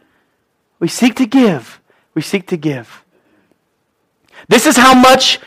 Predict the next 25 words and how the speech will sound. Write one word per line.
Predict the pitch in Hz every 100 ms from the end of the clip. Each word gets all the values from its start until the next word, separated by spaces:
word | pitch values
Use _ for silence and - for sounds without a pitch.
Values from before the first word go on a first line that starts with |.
| - _ _ _ _ -
we | 208 262
desire | 226 226 226 226
to | 220
be | 208
a | 208
family | 214 202 196
at | 180
Connection. | 170 180 175 -
On | 147 180
November | 196 214 208 208
eighth, | 185 143 -
these | 196
are | 208
gonna | 233
be | 220
in | 220
the |
community | 202 196 196 202
email, | 220 220 214
and | 175
we're |
gonna | 185
be | 180 190
announcing | 185 190 185
them | 180 180